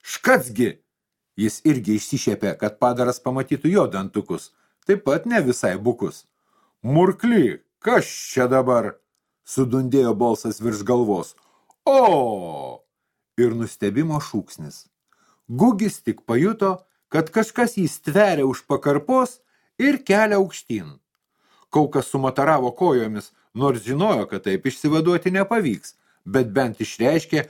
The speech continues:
begalinį pasipiktinimą. Ho, ho! Net taškydamasi seilėmis apsidžiaugė Taupėnas.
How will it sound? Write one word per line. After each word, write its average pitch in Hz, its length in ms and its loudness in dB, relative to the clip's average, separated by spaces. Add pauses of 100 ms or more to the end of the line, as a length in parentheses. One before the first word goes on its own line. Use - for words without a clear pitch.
(160)
begalinį 131 640 2
pasipiktinimą. 101 800 -2 (540)
Ho, 440 220 8 (120)
ho! 202 360 2 (540)
Net 127 440 -4
taškydamasi 120 800 -2
seilėmis 135 720 0 (200)
apsidžiaugė 120 680 0
Taupėnas. 104 720 0